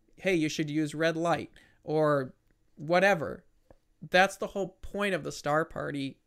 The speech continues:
like that, is to educate people about why we needed to protect dark skies and how you can enjoy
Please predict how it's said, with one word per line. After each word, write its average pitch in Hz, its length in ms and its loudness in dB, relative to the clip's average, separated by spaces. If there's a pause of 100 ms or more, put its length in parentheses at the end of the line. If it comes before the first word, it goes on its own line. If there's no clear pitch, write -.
(160)
like 135 420 -8
that, - 420 -4 (100)
is 147 160 -6
to - 180 -8
educate 175 560 -2
people 147 480 -8
about 143 380 -4
why 143 260 0
we 156 120 0
needed 143 240 -6
to 147 60 -10
protect - 680 -8
dark 135 260 -4
skies 139 420 -4
and 143 100 -10
how 180 240 -2
you 202 160 -4
can 180 180 -8
enjoy 160 680 -4